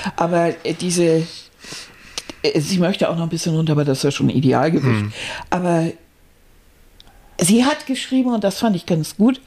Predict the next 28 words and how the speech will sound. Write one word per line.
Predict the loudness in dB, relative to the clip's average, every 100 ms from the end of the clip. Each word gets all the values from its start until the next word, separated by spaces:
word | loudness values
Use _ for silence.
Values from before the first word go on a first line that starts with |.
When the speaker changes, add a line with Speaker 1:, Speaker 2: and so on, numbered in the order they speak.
| -20 -20 -20 -20 -20 -4
Speaker 1:
äh, | 0 2 2 0 -4 _ _ _ _ _ -4
dass | 0 0
sie | 0 0
nämlich | -2 -4 -6 -2
der, | 0 2 0 -2
dass | -2 -2
er | 0 0
ein | 2
Mensch | 2 2 0
ist, | -2 -4 -12 -16 -4 -2
der | 0
zu | 0 0
Bequemlichkeit | 0 -2 2 4 4 2 0 -4 -6 -4 -2 0
neigt | 0 0 -4 -8 -6
Speaker 2:
Mhm. | -4 -2 -4 -6 -12 -8 -4
Speaker 1:
und | -2 -2
oftmals | -2 -4 -4
keine | -2 0 0
Lust | 2 2 0 -2
hat, | -2 0
den | -2
Speaker 2:
Hm. | 2 0
Speaker 1:
inneren | 0 -2
Schweineflug | 0 0 -2 -4 -4 -4 -8 -10
zu | -2 -2
beschäftigen, | 0 0 0 0 -2
Speaker 2:
Ja. | 0
Speaker 1:
ne? | 0 -2